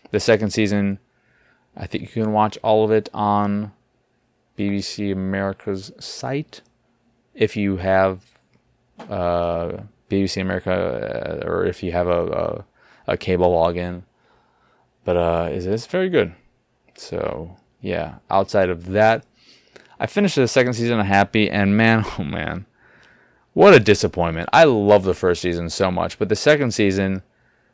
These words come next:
has a handful of storylines that I don't care about. I don't like the Immaculate Conception shit with the, the mother and the way she's acting. Like, I found her to be so annoying, and, and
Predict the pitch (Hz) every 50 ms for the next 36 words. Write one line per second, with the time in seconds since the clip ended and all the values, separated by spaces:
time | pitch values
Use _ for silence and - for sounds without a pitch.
0 | _ _ _ _ _ _ - 117 104 101 92 98 - - _ _ _ _ _ _
1 | _ _ _ _ _ 110 101 - - 123 139 139 131 123 110 98 - - 110 107
2 | 104 104 104 101 90 90 78 80 82 _ - 107 107 107 - - - - - 104
3 | 98 101 104 95 104 101 90 92 90 85 _ 110 107 104 104 101 98 92 - 98
4 | 92 90 92 92 92 90 - 95 87 87 - - 92 85 - - 95 95 - -
5 | 101 92 - - - - - - 104 98 92 - - 92 90 87 85 80 - -
6 | _ _ _ _ _ _ _ _ _ _ _ _ _ _ _ _ _ _ _ _
7 | _ - 90 90 87 90 87 87 85 78 69 82 85 87 85 85 87 90 92 95
8 | 90 95 92 92 92 92 95 - _ _ _ _ _ _ 95 92 87 90 92 92
9 | - - - 87 85 82 87 90 87 87 92 90 - - - - - - - 104
10 | 101 95 90 92 92 90 85 87 85 - - - 95 92 90 90 87 - - 95
11 | 87 87 90 87 87 90 87 87 90 90 87 71 78 85 85 82 - 65 87 85
12 | 82 82 -